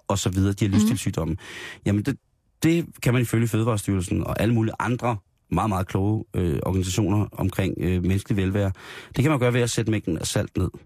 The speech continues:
Speaker 1: på en dag. Vi skal ned på omkring det, der hedder fem til seks gram salt dagligt.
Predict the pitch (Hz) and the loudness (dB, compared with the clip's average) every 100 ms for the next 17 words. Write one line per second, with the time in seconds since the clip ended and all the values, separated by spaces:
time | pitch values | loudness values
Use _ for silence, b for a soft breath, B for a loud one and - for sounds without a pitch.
0 | _ - 107 92 - - B B B 123 | _ -2 0 0 -4 -6 B B B 2
1 | 120 156 160 170 131 135 110 127 123 113 | 4 4 4 2 2 0 0 2 2 2
2 | 104 143 104 127 - - - 202 - - | 2 -2 -2 -4 -6 -8 -4 -4 -2 -2
3 | 95 - 78 - - - 62 67 - | -2 -2 -4 -6 -4 -2 -2 -4 -6